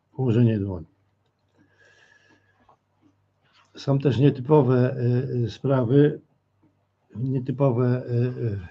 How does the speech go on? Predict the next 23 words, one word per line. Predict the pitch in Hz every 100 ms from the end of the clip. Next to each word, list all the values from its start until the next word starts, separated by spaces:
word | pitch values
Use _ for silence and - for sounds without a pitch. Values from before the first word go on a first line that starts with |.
| - 170
y, |
układ, | 135 123 127 123 -
y, | 131 123
mózgu | 127 135 104 120 143
w | 151
czaszce | - 147 139 120 160 165 175
i | 165
wtedy, | 160 160 147 160 160 160 160 151
jeżeli | 170 160 151 120 156
tak | - 151 151
jest | 151 156 -
i | 143 139 - 151 -
komuś | 147 151 123
nie, | 131 151 151 151
nie | 151
wychodzi, | 151 151 143 127 160
to | 165
proszę | 151 160 156 160 156
do | 147
mnie | 143 143
zadzwonić | 123 113 113 123 156 156
i, | 147
i | - - 143